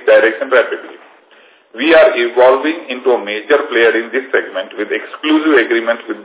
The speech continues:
global giants in this sector, such as Indu. Our focus is on offering experiential products and enabling such brands to establish and enter new markets. We continue to aim for higher operational efficiencies and adding higher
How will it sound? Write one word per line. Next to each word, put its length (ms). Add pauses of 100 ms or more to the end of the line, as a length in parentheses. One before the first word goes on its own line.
global 400
giants 320
in 160
this 160
sector, 400
such 240
as 160
Indu. 320 (1000)
Our 240
focus 480
is 160
on 160
offering 480
experiential 720
products 400
and 160
enabling 640
such 240
brands 320
to 80 (160)
establish 400
and 240 (560)
enter 400
new 160
markets. 400 (480)
We 160
continue 480
to 160
aim 240
for 240
higher 240
operational 640
efficiencies 640
and 320
adding 320
higher 240